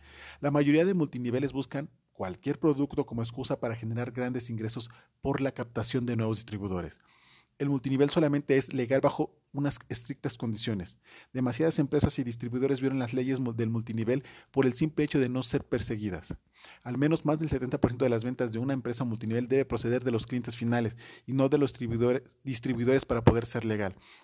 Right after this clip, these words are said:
Esta ley es violada indiscriminadamente por una mayoría abrumadora de empresas multinivel que centran sus esfuerzos en el reclutamiento de distribuidores. Bueno, aquí te pasé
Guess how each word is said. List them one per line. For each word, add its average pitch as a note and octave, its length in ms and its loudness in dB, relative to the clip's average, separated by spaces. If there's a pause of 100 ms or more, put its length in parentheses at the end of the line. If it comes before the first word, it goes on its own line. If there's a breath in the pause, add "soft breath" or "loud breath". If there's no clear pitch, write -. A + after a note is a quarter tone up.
(120 loud breath)
Esta E3 240 2
ley D#3 240 2
es C#3 160 -2
violada C#3 240 4
indiscriminadamente C#3 1000 -2
por - 220 -2
una C#3 160 2
mayoría A#2+ 380 0
abrumadora A#2+ 500 2 (320 loud breath)
de B2 80 0
empresas A#2+ 320 -2
multinivel A#2 540 -2
que C3+ 100 -2
centran B2+ 340 -4
sus A#2 140 -12
esfuerzos A#2+ 520 -8
en B2+ 120 -4
el A#2+ 80 -2
reclutamiento A2 600 -2
de A2+ 80 4
distribuidores. G2+ 880 -2 (600 loud breath)
Bueno, C3 220 4 (260)
aquí - 180 -4
te G3 120 -4
pasé - 380 -2